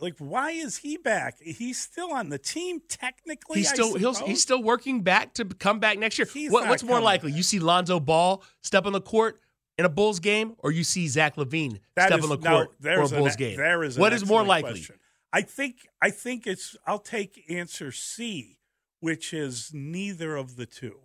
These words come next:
Speaker 2: That's, that's what you
Speaker 1: I,
Speaker 2: want.
Speaker 1: I
Speaker 2: I, I,
Speaker 1: don't
Speaker 2: I just asked what's
Speaker 1: believe,
Speaker 2: more.
Speaker 1: but, but I, it's a great question because in the back of your mind, you wonder, do they wanna try to run it back with Lonzo Ball?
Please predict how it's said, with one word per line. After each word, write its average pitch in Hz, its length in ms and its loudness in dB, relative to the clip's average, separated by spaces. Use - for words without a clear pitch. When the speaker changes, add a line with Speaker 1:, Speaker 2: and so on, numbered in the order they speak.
Speaker 2:
That's, 151 200 -10
that's 170 200 -2
what 170 160 -2
you 143 140 2
Speaker 1:
I, - 40 -4
Speaker 2:
want. 131 280 2
Speaker 1:
I 170 60 2
Speaker 2:
I, 139 200 -4
I, 156 40 -2
Speaker 1:
don't 254 180 -8
Speaker 2:
I 202 100 -6
just 185 140 -6
asked 151 160 -4
what's - 40 -
Speaker 1:
believe, 185 220 -6
Speaker 2:
more. 127 340 -6
Speaker 1:
but, 220 220 -4
but 208 140 -6
I, 185 160 -6
it's 180 200 -4
a 180 40 -6
great 214 300 -4
question 220 460 -10
because 160 520 -8
in 185 140 -2
the 175 60 -4
back 202 260 -6
of - 80 -18
your 190 100 -6
mind, 185 300 -8
you 151 120 -10
wonder, 147 600 -12
do 175 100 -6
they 220 120 -6
wanna 311 440 -10
try 277 240 -10
to 277 80 -12
run 277 240 -10
it 269 140 -16
back 254 340 -10
with 240 160 -12
Lonzo 254 340 -12
Ball? 220 320 -10